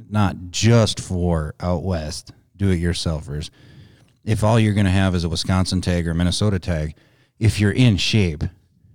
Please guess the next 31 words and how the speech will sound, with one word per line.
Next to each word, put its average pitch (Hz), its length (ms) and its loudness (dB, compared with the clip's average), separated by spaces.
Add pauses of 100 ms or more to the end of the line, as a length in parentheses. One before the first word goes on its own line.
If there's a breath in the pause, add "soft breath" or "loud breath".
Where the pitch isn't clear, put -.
(200)
and 90 120 -2
you're 85 100 -2
healthy, 85 560 0 (1000)
everything 110 500 2
is 85 160 0
gonna 85 360 0 (160)
perspire 87 640 0
off 87 260 -2
of 80 140 -8
that. 76 260 -8
It's - 100 -12
gonna 92 180 0
build. 82 280 -2
I 90 140 -6
mean, 113 180 4
even 113 260 4
from 95 200 -2
dragging 92 340 0
your 82 100 -4
deer 92 280 0
out 78 180 -4
or 82 80 -2
quartering 92 400 0
in 87 160 0
the 82 80 -2
field, 87 360 -2
you 87 100 0
know, 85 80 0
taking 92 360 -2
that 85 180 0
out. 80 200 -6